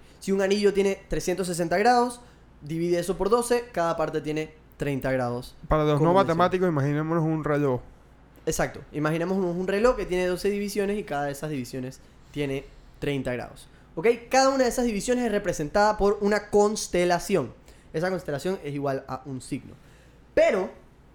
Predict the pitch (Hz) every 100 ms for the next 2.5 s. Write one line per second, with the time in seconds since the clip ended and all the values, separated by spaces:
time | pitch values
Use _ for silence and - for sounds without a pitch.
0 | - _ - - - 202 220 226 226 214
1 | 170 - 220 190 185 - 160 170 196 196
2 | 185 175 175 156 147